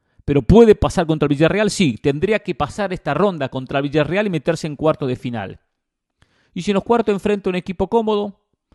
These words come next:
¿Y si pasa de ronda? ¿Y si de repente le toca enfrentar un equipo medianamente accesible? Puede pasar y está en semifinales. O sea, es un equipo para prestarle atención. Eh, eh, ha, ha perdido Italia fuerza en Europa, sí, la ha perdido hace muchos años atrás.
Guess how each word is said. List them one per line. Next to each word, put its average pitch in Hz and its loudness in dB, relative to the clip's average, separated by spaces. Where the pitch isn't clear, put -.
¿Y 190 -8
si 202 -4
pasa 202 -2
de 185 2
ronda? 208 -4
¿Y 156 -10
si 190 -6
de 185 2
repente 196 -4
le 180 -2
toca 185 -4
enfrentar 175 -6
un 180 -4
equipo 170 -4
medianamente 185 -2
accesible? 208 -2
Puede 185 0
pasar 160 -4
y - -8
está 131 -10
en 151 -8
semifinales. 123 -8
O - -20
sea, 151 -2
es 147 -2
un 190 0
equipo 180 -2
para 208 -2
prestarle 175 -2
atención. 127 -6
Eh, 123 -6
eh, 127 -6
ha, 120 -6
ha 151 -4
perdido 180 2
Italia 165 -2
fuerza 170 -4
en 147 -4
Europa, 165 2
sí, 156 -4
la 160 0
ha - -6
perdido 147 0
hace 135 -6
muchos 156 -4
años 160 -4
atrás. 127 -6